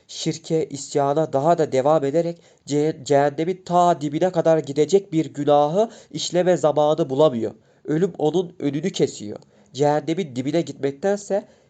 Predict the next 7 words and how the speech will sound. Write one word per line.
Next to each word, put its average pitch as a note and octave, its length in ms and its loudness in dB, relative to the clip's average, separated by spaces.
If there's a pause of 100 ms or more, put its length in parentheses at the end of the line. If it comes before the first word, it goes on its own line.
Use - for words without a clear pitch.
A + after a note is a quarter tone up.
belli D3+ 300 -2
bir E3+ 120 -6
tabakasında E3 640 -2
kalmak E3 440 -4
onun D#3+ 220 -2
için D#3 320 -8
rahmettir. B2+ 640 -4